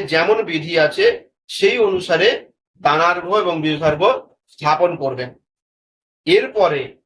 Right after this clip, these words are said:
এই যে অষ্টদল পদ্ম অঙ্কন করেছিলেন ঘটের নিচে, তার মধ্যে পীঠ দেবতাদের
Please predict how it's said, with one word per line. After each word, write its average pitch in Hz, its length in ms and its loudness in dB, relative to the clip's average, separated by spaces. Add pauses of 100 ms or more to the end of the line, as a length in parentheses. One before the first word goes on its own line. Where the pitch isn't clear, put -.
(160)
এই 185 140 2
যে 226 160 -4
অষ্টদল 190 520 0
পদ্ম 165 300 0
অঙ্কন 190 420 2
করেছিলেন 196 520 0
ঘটের 151 420 0
নিচে, 175 340 -2 (600)
তার 170 240 2
মধ্যে 190 460 -4 (480)
পীঠ 190 220 -6
দেবতাদের 202 560 2